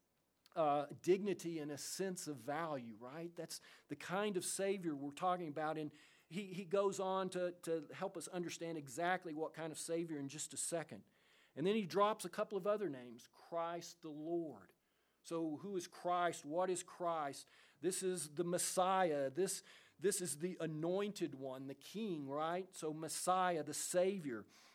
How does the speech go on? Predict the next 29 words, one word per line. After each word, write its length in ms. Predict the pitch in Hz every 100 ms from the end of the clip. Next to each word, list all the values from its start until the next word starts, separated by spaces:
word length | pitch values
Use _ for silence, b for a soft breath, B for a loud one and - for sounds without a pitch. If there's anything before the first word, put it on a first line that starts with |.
| B
And 180 | 131 151
so 180 | - 170
this 220 | 202 226
is 120 | 226
the 80 | 175
one 280 | 208 226 220
you've 200 | 208 165
been 220 | 208 196
waiting 400 | 190 240 233 160
on, 240 | 143 135
right? 260 | 143 175 196 -
This 200 | 156 -
Messiah 680 | 170 - - 185 190 190
name. 420 | 175 175 202 190 165
We 100 | 156
see 180 | -
it 80 | 180
in 60 | 175
Isaiah 420 | 175 156 185 185
seven, 380 | 170 196 185 156
Psalms 400 | - 185 180 175
two, 200 | 185 180
Daniel 380 | 180 180 180 175
nine, 380 | 175 175 180
and 180 | 165 165
many 240 | 175 180 165
other 180 | 170
places, 520 | 156 - 131 123 135 127
right? 320 | 147 165